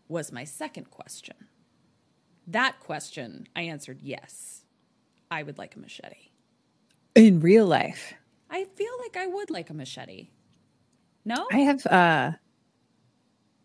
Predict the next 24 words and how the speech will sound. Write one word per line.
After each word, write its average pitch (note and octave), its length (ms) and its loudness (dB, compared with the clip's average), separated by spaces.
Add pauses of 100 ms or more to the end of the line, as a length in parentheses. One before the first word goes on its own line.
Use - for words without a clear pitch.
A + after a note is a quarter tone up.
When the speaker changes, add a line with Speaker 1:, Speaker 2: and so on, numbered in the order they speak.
(540)
Speaker 2:
sure. - 220 4
I D#3+ 160 6
mean, D3+ 240 0
yeah, C4 240 4
no, F3 160 4
I C#3 160 4
think A#3 220 2
you'd D3+ 160 2
like F3+ 260 2
it. - 240 -2 (420)
Speaker 1:
Yeah. D#4 140 0
Speaker 2:
I A#3+ 80 8
have D#4 240 4
a C4 100 8
weird F3+ 720 6 (1500)
Speaker 1:
Fear D#3+ 200 -4
of D#3 100 -14
machetes? D3+ 560 -8
Speaker 2:
<laughs> - 1160 4
Fear G#4 220 12 (180)
of F4 240 8
machetes. F4+ 920 8
Speaker 1:
<laughs> F4 60 6 (1600)
Speaker 2:
Because D4 680 4